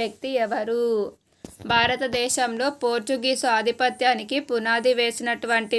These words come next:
వ్యక్తి ఆప్షన్ ఫోర్, ఆల్ఫెన్సో డి అల్బుకర్క్. నెక్స్ట్ వన్, క్రింది వాటిలో సరికాని జత.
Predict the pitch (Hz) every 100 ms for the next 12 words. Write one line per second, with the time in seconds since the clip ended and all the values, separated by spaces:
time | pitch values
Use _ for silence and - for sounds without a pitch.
0 | 214 214 - - 240 381 427 _ _ _
1 | - 254 - 277 247 226 240 240 240 220
2 | 180 - _ _ _ _ _ _ _ _
3 | 226 233 262 262 277 254 233 269 269 240
4 | 226 262 427 - _ _ _ _ _ -
5 | 240 247 220 269 262 262 247 247 240 208
6 | - - _ _ _ _ _ _ _ _
7 | _ _ _ _ _ _ _ _ _ _
8 | _ _ _ _ _ _ _ _ _ _
9 | _ _ _ _ - 247 233 285 285 302
10 | 294 254 247 285 285 262 254 262 330 269
11 | 240 247 262 240 262 247 233 220